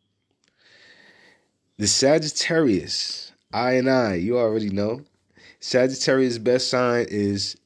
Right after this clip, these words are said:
Aries, Gemini, and Leo, which makes a lot of sense.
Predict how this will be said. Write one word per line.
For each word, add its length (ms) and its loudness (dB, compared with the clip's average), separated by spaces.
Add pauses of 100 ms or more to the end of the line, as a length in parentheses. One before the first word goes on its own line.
(140)
Aries, 540 0
Gemini, 560 0
and 160 -2
Leo, 460 -2
which 200 -4
makes 240 -2
a 60 0
lot 200 2
of 60 -2
sense. 460 -2